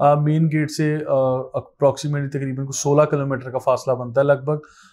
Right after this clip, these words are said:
अगर आप लोग इस जगह को विजिट करना चाहते हैं, इसमें इंटरेस्टेड हैं, तो आप लोग ज़रूर आइए, इस जगह को विजिट कीजिए। और अगर प्राइवेट कंस्ट्रक्शन को देखते हैं, तो प्राइवेट कंस्ट्रक्शन की आप लोग एक सौ पच्चीस गज के घर की कंस्ट्रक्शन कॉस्ट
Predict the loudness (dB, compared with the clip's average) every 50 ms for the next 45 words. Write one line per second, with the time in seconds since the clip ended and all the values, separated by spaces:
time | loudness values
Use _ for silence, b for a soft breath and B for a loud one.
0 | b _ 2 4 6 6 6 6 6 4 4 4 4 4 2 2 0 0 2 2
1 | 2 2 4 4 4 6 6 4 2 2 2 2 2 2 2 2 2 2 2 2
2 | 2 2 2 2 0 -2 -6 -4 -6 -6 -4 -4 -4 -2 -2 -2 -4 -2 0 0
3 | 0 2 2 2 2 2 2 2 0 -2 -2 -2 0 2 4 4 4 4 4 2
4 | -2 -4 -6 b b b b b _ _ -4 -2 0 2 4 4 4 2 0 0
5 | 0 0 0 -2 -2 -4 -4 -4 -2 -2 -2 -2 -2 0 2 4 4 4 4 2
6 | 0 0 0 0 0 2 2 2 4 2 2 0 0 -2 -4 -4 -2 -4 -4 -4
7 | -4 -4 -2 0 2 2 2 2 0 -2 -4 -8 -8 -8 b b b b b b
8 | _ -4 -2 2 4 6 6 6 4 0 -2 -2 -2 -2 -2 -4 -2 -2 -2 0
9 | 2 4 4 4 4 2 0 -2 -2 -2 -4 -6 -6 -6 -6 -4 -4 -4 0 0
10 | 0 0 0 -2 -2 -2 -2 -2 -2 -2 -4 -8 B B B B B -2 2 2
11 | 4 4 4 2 2 4 2 2 2 -2 -2 0 0 -2 0 2 2 4 6 6
12 | 4 2 0